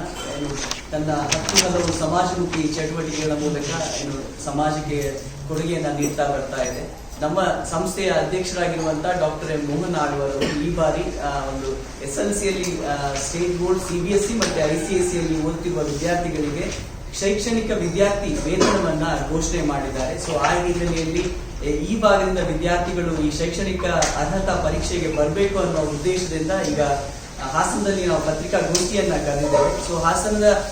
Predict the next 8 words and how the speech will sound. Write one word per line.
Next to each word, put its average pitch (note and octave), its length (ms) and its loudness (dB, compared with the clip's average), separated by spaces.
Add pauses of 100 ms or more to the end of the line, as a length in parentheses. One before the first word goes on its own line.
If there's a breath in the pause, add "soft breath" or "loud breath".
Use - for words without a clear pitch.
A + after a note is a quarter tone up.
(100)
ವಿದ್ಯಾರ್ಥಿಗಳು, G#3 580 4
ಅಂದ್ರೆ E3 200 2
ಹಾಸನ F3+ 320 2
ಜಿಲ್ಲೆಯ G3+ 440 2
ವಿದ್ಯಾರ್ಥಿಗಳು, G3 520 2
ಸಾಕಷ್ಟು F3+ 440 0
ವಿದ್ಯಾರ್ಥಿಗಳು F#3+ 560 2
ಆಳ್ವಾಸ್ನಲ್ಲಿ F3+ 640 4